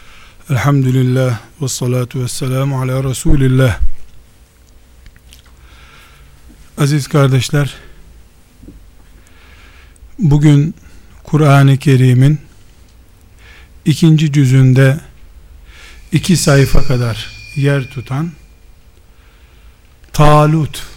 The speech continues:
isimli bir kahramanın hayatından ders çıkarmaya çalışacağız inşallah.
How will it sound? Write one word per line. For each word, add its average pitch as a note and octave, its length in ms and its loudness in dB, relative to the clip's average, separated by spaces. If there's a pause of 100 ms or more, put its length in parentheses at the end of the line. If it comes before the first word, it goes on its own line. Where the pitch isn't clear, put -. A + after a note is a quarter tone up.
(360)
isimli C#3 640 -4 (920)
bir C#3+ 160 -6
kahramanın C#3+ 840 -2 (1200)
hayatından C#3 840 -4 (1200)
ders C#3 460 -4 (720)
çıkarmaya C3+ 680 -6
çalışacağız C3 800 -8
inşallah. G#2+ 720 -8